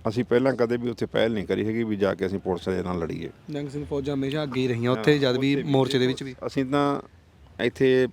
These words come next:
Speaker 1: ਮੋਰਚੇ ਦੀ ਸੁਰੱਖਿਆ ਵਾਸਤੇ ਇੱਥੇ ਬੈਠੇ ਹਾਂ, ਉੱਥੇ ਵੀ
Speaker 2: ਹੂੰ।
Speaker 1: ਬੈਠੇ ਸੀਗੇ। ਤੇ ਜਿੱਥੇ ਹੱਕ ਸੱਚ ਦਾ ਕੋਈ ਕੰਮ ਆ, ਕੋਈ ਪੰਥਕ ਮੁੱਦਾ, ਪੰਜਾਬ ਦੀ ਗੱਲ ਆ,
Speaker 2: ਹੂੰ।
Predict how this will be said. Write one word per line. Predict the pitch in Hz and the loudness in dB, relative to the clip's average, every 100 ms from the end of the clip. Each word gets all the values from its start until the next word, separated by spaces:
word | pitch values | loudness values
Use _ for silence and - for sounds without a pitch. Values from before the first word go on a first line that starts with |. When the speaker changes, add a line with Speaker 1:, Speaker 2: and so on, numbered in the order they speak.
| - | -6
Speaker 1:
ਮੋਰਚੇ | 76 107 104 95 120 | -4 2 2 2 -2
ਦੀ | |
ਸੁਰੱਖਿਆ | - 104 - 113 | -2 -4 0 0
ਵਾਸਤੇ | 104 101 95 107 | 2 2 0 -2
ਇੱਥੇ | 98 101 | -2 0
ਬੈਠੇ | 113 117 120 | 0 0 -2
ਹਾਂ, | |
ਉੱਥੇ | 95 - 90 | -6 -4 -6
ਵੀ | |
Speaker 2:
ਹੂੰ। | 85 | -4
Speaker 1:
ਬੈਠੇ | 80 85 | -6 -6
ਸੀਗੇ। | - 95 87 - - - - - - - - - - | -6 -8 -10 -14 -20 -20 -20 -20 -20 -20 -20 -8 -4
ਤੇ | |
ਜਿੱਥੇ | 117 127 - | 2 2 2
ਹੱਕ | 127 101 - 117 | 0 0 -2 -4
ਸੱਚ | 117 110 | -4 -4
ਦਾ | 123 | -4
ਕੋਈ | 117 110 | -4 -4
ਕੰਮ | 101 98 104 | -2 -2 -2
ਆ, | 104 101 - - - - - - - - - - - - | -2 -6 -16 -20 -20 -20 -20 -20 -20 -20 -20 -20 -20 -4
ਕੋਈ | - | 0
ਪੰਥਕ | 117 120 110 - 113 | 2 0 -2 -4 -2
ਮੁੱਦਾ, | 110 90 104 | -2 2 2
ਪੰਜਾਬ | 101 107 104 98 98 | 2 0 0 2 0
ਦੀ | 101 104 | 0 -2
ਗੱਲ | 92 85 | -2 -2
ਆ, | 90 90 - - | -2 -2 -8 -16
Speaker 2:
ਹੂੰ। | 139 | -16